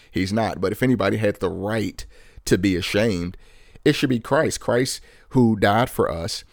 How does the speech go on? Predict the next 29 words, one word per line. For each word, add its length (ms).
that 180
we 100
might 240
live 460
these 240
lives 300
that 120
honor 260
God, 380
and 160
to 100
look 200
at 100
how 320
we 180
live 340
instead, 680
and 180
he's 300
before 380
God 280
as 100
our 160
mediator 540
saying, 320
"I 160
paid 340
for 140
him." 300